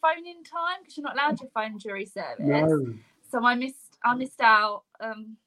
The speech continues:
Speaker 1: yeah.
Speaker 2: Ah,
Speaker 1: It's one
Speaker 2: that
Speaker 1: of those things.
Speaker 2: it, it, it, one, one of the, one of the things I'll say about Harry Potter is, um, Daniel Radcliffe himself, absolutely top, top, top, top person. First day on set,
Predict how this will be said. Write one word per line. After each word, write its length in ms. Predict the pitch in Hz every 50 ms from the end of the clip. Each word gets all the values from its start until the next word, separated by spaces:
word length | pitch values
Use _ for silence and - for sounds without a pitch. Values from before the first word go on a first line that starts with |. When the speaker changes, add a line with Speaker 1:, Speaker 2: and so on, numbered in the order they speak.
| _ _ _
Speaker 1:
yeah. 440 | 226 220 220 220 208 214 214 214 208 _ _ _ _ _ _ _ _ _ _ _ _ _ _ _ _ - 180
Speaker 2:
Ah, 280 | 160 151 147 143 135
Speaker 1:
It's 40 | 120
one 40 | -
Speaker 2:
that 140 | 151 143 139
Speaker 1:
of 40 | 110
those 160 | 160 165 - -
things. 300 | - 202 208 196 196 - - _ - - - 123 - - - 110
Speaker 2:
it, 140 | 175 175 - 170 165 - 160 -
it, 220 | - 156 156 - - - -
it, 200 | 147 147 - 160 160
one, 180 | 165 180 190 196
one 100 | 170 170
of 60 | 175 165
the, 200 | 160 - - -
one 140 | 165 165 175
of 60 | 165
the 60 | 156 151
things 100 | 147 143
I'll 120 | 135 135
say 180 | - - 139 135
about 220 | 127 131 131 123
Harry 180 | 123 127 120 117
Potter 340 | 131 117 107 - 120 117
is, 300 | 67 117 120 120 117 -
um, 200 | 131 120 120 120
Daniel 280 | 120 156 156 156 143 135
Radcliffe 360 | 135 131 123 123 131 117 -
himself, 540 | 123 120 117 - - 123 107 107 104 - - - _ _ _ _ _ _ _
absolutely 760 | 156 143 135 135 - - - 135 123 123 127 120 120 120 - _ _ _ _ _ _ _ _ _ -
top, 320 | - - - - - -
top, 280 | - 135 123 - - -
top, 280 | - 127 117 - -
top 200 | - 120 113 -
person. 340 | - 117 110 110 - 120 110
First 280 | - - 170 160 160 -
day 120 | 156 139
on 120 | 131 127 120
set, 400 | 120 - 127 117 - - -